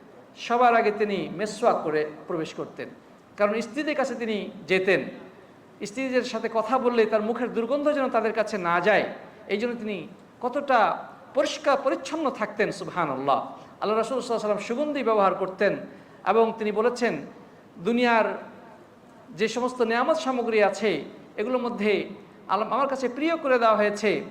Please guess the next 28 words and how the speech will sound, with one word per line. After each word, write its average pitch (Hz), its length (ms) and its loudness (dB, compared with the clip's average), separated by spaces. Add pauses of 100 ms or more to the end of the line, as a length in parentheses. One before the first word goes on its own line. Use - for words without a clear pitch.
(160)
আমার 190 260 0
স্ত্রীগণ 240 520 2 (360)
এবং 196 260 0
আতর 180 300 0
সুগন্ধি।" 147 480 -8 (140)
সুবহানাল্লাহ। 139 720 -2 (220)
আল্লাহ 202 200 4
রাসূল 208 180 -2
নিজে 196 180 0
আতর 202 200 0
সুগন্ধি 226 340 -2
ব্যবহার 180 260 0
করতেন 233 400 0 (480)
এবং 196 320 0
তিনি 202 360 0 (800)
তার 220 160 0
স্ত্রীদেরকে 269 540 -2
খুব 330 260 0
বেশি 240 280 2
ভালোবাসতেন। 180 640 2 (460)
এবং 214 240 2
তিনি 220 120 -2
বলেছেন, 208 440 2 (320)
"ওয়া 175 120 0
জুইলাত 208 400 2 (100)
কুররাতু 220 320 0
আইনি 226 460 2 (240)
আস-সালাহ", 254 560 4